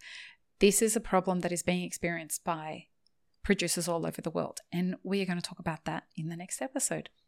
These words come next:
Thanks for telling us about the, um, internship, Abby.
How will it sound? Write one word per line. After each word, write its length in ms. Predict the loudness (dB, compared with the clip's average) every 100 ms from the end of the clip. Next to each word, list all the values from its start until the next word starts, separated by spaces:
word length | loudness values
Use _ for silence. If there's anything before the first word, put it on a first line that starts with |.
| _ _ _ -6
Thanks 280 | -4 -2 2
for 220 | 4 4
telling 340 | 4 2 4
us 160 | 2 2
about 260 | 4 6 6
the, 280 | 4 2 2
um, 300 | 2 2 0 -6 -12 -4 2
internship, 500 | 4 4 4 2 2
Abby. 400 | 0 0 -2 -6